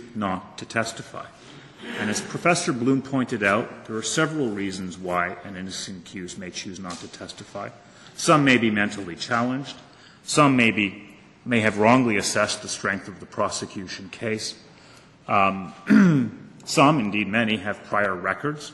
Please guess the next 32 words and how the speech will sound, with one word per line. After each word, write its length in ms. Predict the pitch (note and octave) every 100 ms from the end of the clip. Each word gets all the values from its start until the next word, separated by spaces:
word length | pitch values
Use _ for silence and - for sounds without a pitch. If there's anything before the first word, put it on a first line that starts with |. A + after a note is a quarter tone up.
| -
which 200 | G2+ -
they 100 | G2
don't 240 | F#2+ G#2
want 200 | G2 F#2
exposed. 640 | F2 - - F2+ A2+ D#3+ - - _ - - - _ - -
And 120 | A#2+
some 220 | - C#3+
are 60 | D3
simply 360 | D3+ C#3+ D3
embarrassed. 640 | C#3 C3 C3+ G2 C#2+ - - - - - -
And 100 | A#2
in 60 |
each 200 | C#3 F3+
of 100 | G#3
these 180 | D#3 C#3+
cases, 580 | - F3+ G3 - F#2 F#2
however, 520 | G2+ F#2+ E2+ F2 C#3+ - - -
the 160 | A#2 C#3
adverse 420 | F#3+ G3 E3 -
inference, 520 | F3+ - G#2 B2+ D3
if 200 | C3+ B2+
it 140 | A2 G#2
was 180 | G2
drawn 380 | F2 G#2 A#2+ A#2
by 180 | F#2 F2+
the 140 | F2+
juries 540 | F2 F#2+ F#2+ G2 F#2 E2+
or 80 | E2+
judges 440 | G2+ G2 G2 F2+
in 120 | F#2
those 200 | F2+ F2+
cases, 480 | - C#3 B2 A2 -